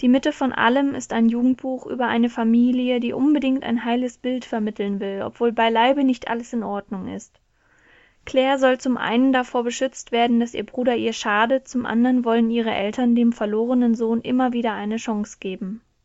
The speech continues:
Claire liebt ihren Bruder, egal wie er sich benimmt und wie sehr er im-, sie immer wieder enttäuscht. Er hat Kontakt zu den falschen Leuten, betrinkt sich, obwohl er nüchtern bleiben wollte, und kann die Finger nicht von den Drogen lassen.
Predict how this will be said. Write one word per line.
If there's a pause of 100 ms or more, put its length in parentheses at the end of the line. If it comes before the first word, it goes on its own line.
(600)
Claire
liebt
ihren
Bruder,
egal
wie
er
sich
benimmt
und
wie
sehr
er
im-,
sie
immer
wieder
enttäuscht. (920)
Er
hat
Kontakt
zu
den
falschen
Leuten,
betrinkt
sich,
obwohl
er
nüchtern
bleiben
wollte,
und
kann
die
Finger
nicht
von
den
Drogen
lassen.